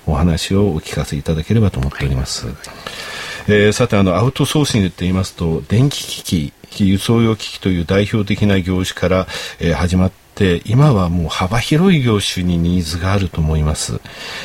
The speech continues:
Speaker 1: えー、そのメーカーのニーズにですね、変化というものがここ数年で出ているか、えー、そういう業界全体のお話っていうのをお聞かせいただけますでしょうか。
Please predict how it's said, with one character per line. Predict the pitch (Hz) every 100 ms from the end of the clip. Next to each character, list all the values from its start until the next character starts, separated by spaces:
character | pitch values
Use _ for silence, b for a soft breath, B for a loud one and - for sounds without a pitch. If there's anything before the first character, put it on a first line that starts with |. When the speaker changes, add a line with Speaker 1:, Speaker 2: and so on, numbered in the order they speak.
| B
Speaker 1:
え | 80 82 82
ー、 |
そ | - 113
の | 98
メ | 92 135
ー | 160
カ | - 165
ー | 156
の | 156
ニ | 107 131 143
ー |
ズ | 135
に | 139 107
で | 73
す | -
ね、 | 69 64 - B B
変 | 151 190
化 | 131
と | - 92
い |
う |
も | 85
の | 80
が | 76 -
こ | -
こ | - 98
数 | - 98 90
年 | 85 82
で | 76
出 | 95
て | -
い | 71
る | 64
か、 | - 64 57 B B B
え | 85
ー、 |
そ | -
う | 98
い |
う |
業 | 82 120
界 | 143
全 | 113 113
体 | 120 127
の | 120
お |
話 | 113 113 107
っ |
て | -
い | 104
う |
の | 65
を |
お |
聞 | - -
か |
せ | 71 76
い |
た | 76
だ | 71
け | -
ま | 76
す | -
で | -
し |
ょ | -
う |
か。 | - 64